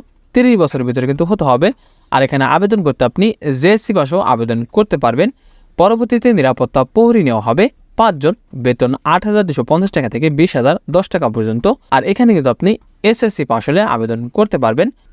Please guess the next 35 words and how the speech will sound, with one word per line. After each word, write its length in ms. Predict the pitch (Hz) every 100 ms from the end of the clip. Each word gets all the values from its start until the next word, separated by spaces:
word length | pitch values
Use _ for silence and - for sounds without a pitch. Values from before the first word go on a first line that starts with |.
| 156
পরবর্তীতে 460 | 190 226 254 233 254 - 135
অফিস 220 | - 127 -
সহায়ক, 380 | 202 175 151 - -
এখানে 260 | 202 156 143 - _ _
একশো 300 | 143 - - 247 - - 120
বাইশ 240 | 147 196 208 180
জন 120 | 143 123
লোক 100 | 127 - 147
নিয়োগ 160 | 175 -
করা 140 | 196 190
হবে, 180 | 190 185 170
বেতন 260 | 147 160 131 185 _ 143
আট 80 | 170
হাজার 160 | 202 196
দুশো 140 | 147 123
পঞ্চাশ 200 | 139 170 -
টাকা 120 | 120 107
থেকে 140 | 127 160
বিশ 120 | 151 -
হাজার 160 | 117 147 151
দশ 100 | 180 -
টাকা 140 | 139 110
পর্যন্ত। 320 | 110 110 113 185 - - 208
এখানেও 260 | 240 190 127
কিন্তু 220 | 117 170 226 -
প্রার্থীর 300 | 131 - 135 156
বয়স 200 | 196 - 147
আঠারো 200 | 185 190
থেকে 160 | 202 202 185
তিরিশ 180 | 147 165 185
বছরের 220 | 185 190
ভিতরে 180 | 190 175 131
হতে 160 | 143 139
হবে। 180 | 117 156 - _ _
আর 120 | -